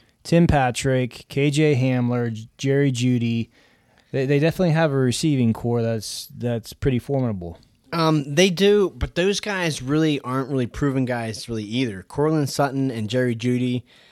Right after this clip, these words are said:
Speaker 2: um, they haven't really had over-the-top careers. 'Cause when I'm talking about fantasy football, I'm not talking about guys that are gonna go out there and win football games. I'm talking about guys that are gonna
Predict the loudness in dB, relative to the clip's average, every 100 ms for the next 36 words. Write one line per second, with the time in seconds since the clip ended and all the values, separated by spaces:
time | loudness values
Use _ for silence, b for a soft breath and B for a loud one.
0 | b -12 -8 -6 -8 -8 -6 -4 -2 -2
1 | -4 -4 -4 -4 -2 -2 -4 -4 -4 -4
2 | -6 -2 -2 -2 -4 -8 -14 _ -6 -4
3 | -4 -8 _ -6 -4 -2 -2 -2 -4 -6
4 | _ -10 -8 -8 -10 -12 -12 -12 -14 -18
5 | _ -8 -6 -4 -4 -4 -4 -6 -6 -6
6 | -6 -8 -8 -8 -8 -10 -14 b b -8
7 | -6 -6 -8 -10 -8 -8 -8 -10 -12 -16
8 | -10 -6 -4 -4 -4 -6 -6 -6 -6 -8
9 | -10 -10 -12